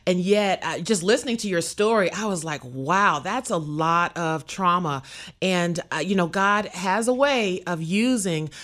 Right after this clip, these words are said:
some of the lowest times in our lives to really reveal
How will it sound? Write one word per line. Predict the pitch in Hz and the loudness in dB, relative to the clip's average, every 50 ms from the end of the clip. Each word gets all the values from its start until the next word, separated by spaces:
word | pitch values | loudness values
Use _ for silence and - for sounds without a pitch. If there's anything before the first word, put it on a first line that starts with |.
| - - | -20 -18
some | - - 208 185 190 | -6 0 0 2 2
of | 180 | 4
the | 175 165 | 2 2
lowest | 165 165 175 185 202 214 214 208 - - | 2 2 2 2 4 4 2 0 -2 -6
times | - - 214 196 190 190 185 165 170 | -4 -2 -2 0 0 0 0 0 0
in | 165 | 0
our | 165 160 156 | 0 0 -2
lives | 151 160 160 165 165 160 156 147 143 139 - | 0 0 0 2 2 2 0 0 -2 -4 -6
to | - - 165 | -4 -2 -2
really | 147 151 185 226 254 294 302 311 247 | -2 2 2 2 2 2 2 -2 -2
reveal | 196 185 185 165 151 180 202 196 190 165 151 143 - | 0 -2 -2 -2 0 0 2 4 4 2 2 0 -4